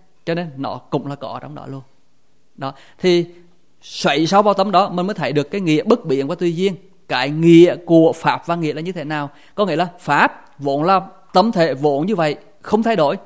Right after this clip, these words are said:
Đó là Pháp gốc. Nhưng mà trong đó không phải là cứng ngắc như vậy, mà nó là một cái hoạt dụng, một cái linh hoạt. Bao nhiêu Đại Tạng Tiểu Tạng kinh điển cũng từ tấm đó mà lưu xuất ra thôi. Thì đó là cái nghĩa của tùy duyên, là nghĩa là như vậy. Đó,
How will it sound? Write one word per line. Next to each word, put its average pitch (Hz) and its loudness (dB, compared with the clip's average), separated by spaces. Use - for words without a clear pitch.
Đó 135 -6
là 151 -6
Pháp 135 -8
gốc. - -6
Nhưng 202 0
mà 202 2
trong 208 4
đó 160 4
không 226 -4
phải 165 2
là 190 0
cứng 147 -6
ngắc 254 -2
như 254 -2
vậy, 156 0
mà 180 -8
nó 139 -2
là 170 -2
một 180 -8
cái 120 -6
hoạt 160 2
dụng, 156 2
một 160 -10
cái 131 -4
linh 185 0
hoạt. 151 0
Bao 208 4
nhiêu 226 2
Đại 156 2
Tạng 151 -2
Tiểu 147 -6
Tạng 143 -4
kinh 190 -6
điển - -6
cũng 156 0
từ 185 4
tấm 185 -4
đó 120 -6
mà 147 -8
lưu 170 -2
xuất 214 -8
ra 170 -8
thôi. 175 -10
Thì 156 -10
đó 117 -6
là 139 -8
cái 143 -12
nghĩa 143 2
của 143 -12
tùy 156 -10
duyên, 165 -6
là 160 -10
nghĩa 147 0
là 156 -10
như 175 -10
vậy. 135 -8
Đó, 156 -6